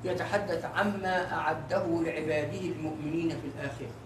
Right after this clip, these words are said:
"أعددت لعبادي ما لا عين رأت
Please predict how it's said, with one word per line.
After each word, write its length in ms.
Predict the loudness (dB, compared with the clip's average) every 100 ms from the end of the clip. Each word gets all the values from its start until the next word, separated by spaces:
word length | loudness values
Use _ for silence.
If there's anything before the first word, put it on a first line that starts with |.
| -14 -16 -16 -14 -14 -14 -14 -14 -14 -14 -16 -16 -6
"أعددت 360 | -2 0 -2 -2
لعبادي 640 | -2 -2 2 2 2 0
ما 280 | 2 4 4
لا 260 | 6 4 4
عين 340 | 2 0 -2
رأت 180 | -4 -6